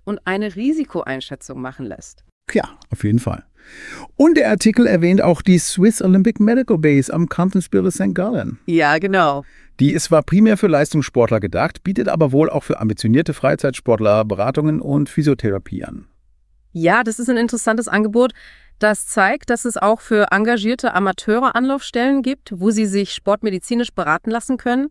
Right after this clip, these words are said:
Speaker 2: Mhm.
Speaker 1: Im Artikel steht, dass die ein breites Spektrum an Leistungen anbieten, von Sportorthopädie über Leistungsdiagnostik bis hin zur Ernährungsberatung.
Speaker 2: Mhm.
Speaker 1: Ein echt umfassendes Angebot.
Speaker 2: Ja, klingt gut.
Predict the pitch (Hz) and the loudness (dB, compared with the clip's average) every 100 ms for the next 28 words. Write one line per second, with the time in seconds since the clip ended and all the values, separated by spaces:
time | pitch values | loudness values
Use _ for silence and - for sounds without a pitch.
0 | _ - 101 113 101 202 - - 262 311 | _ 2 4 4 4 0 -2 -4 -4 -4
1 | - - 214 202 - 165 165 - 170 302 | -4 -2 -2 -4 -6 -6 -6 -4 -6 -6
2 | - - 196 - 196 165 151 151 - 160 | -6 -4 -4 -4 -2 0 0 0 -2 -6
3 | 135 - 131 131 123 143 - 156 156 - | -6 -6 -10 -10 -12 -12 -8 -8 -8 -4
4 | 220 226 220 226 208 175 175 208 - _ | -2 -2 -6 -6 -6 -4 -6 -8 -10 _
5 | - 180 180 170 - 226 - 165 156 156 | -6 0 2 2 0 -6 -4 -4 -2 -2
6 | 160 - 156 - 165 - 175 165 156 147 | -4 -8 -8 -6 -6 -4 -4 -4 -6 -4
7 | 151 147 151 - 135 76 - - - - | -4 -6 -8 -10 -12 -12 -14 -16 -18 -20
8 | 98 - 139 - 185 - 180 170 - 135 | -16 -10 -6 -4 -6 -6 -4 -4 -2 -6
9 | 151 139 - 65 60 - - - 64 - | -6 -10 -10 -12 -12 -14 -12 -8 -8 -8
10 | - 107 147 143 | -8 -2 -2 -2